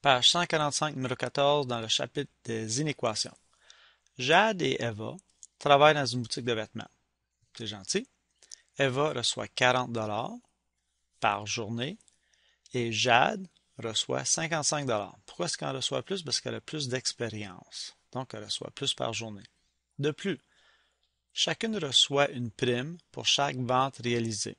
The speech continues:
Alors, chaque fois qu'ils vendent des vêtements, ils vont recevoir un petit peu plus d'argent. La prime accordée à Jade, qui a plus d'expérience, correspond à une et cinquante de plus, de plus que celle accordée à Eva.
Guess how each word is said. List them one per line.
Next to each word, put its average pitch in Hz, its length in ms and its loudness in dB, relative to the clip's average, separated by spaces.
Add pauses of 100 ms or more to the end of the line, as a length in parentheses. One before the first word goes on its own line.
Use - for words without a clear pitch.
(260)
Alors, - 120 -18
chaque - 240 -6
fois 117 120 -20
qu'ils 120 120 -14
vendent 123 120 -4
des 110 100 -6
vêtements, 127 460 -2 (100)
ils 117 60 -14
vont 120 120 -2
recevoir 123 360 0
un - 100 -16
petit - 120 0
peu 175 100 -2
plus 139 160 -6
d'argent. 104 300 -6 (760)
La 113 100 2
prime 190 280 -2
accordée 120 440 -2
à 107 160 -6
Jade, 117 360 -2
qui - 160 -14
a - 20 -12
plus 110 240 -8
d'expérience, 107 720 -10 (580)
correspond 143 380 -2
à 143 100 2
une 160 120 -2
et 160 80 -2
cinquante 143 580 0 (400)
de 127 100 -4
plus, - 640 0 (240)
de 107 140 -6
plus 135 320 -2
que 117 100 -6
celle 127 300 2
accordée 117 420 -2
à 110 140 -4
Eva. 104 340 -10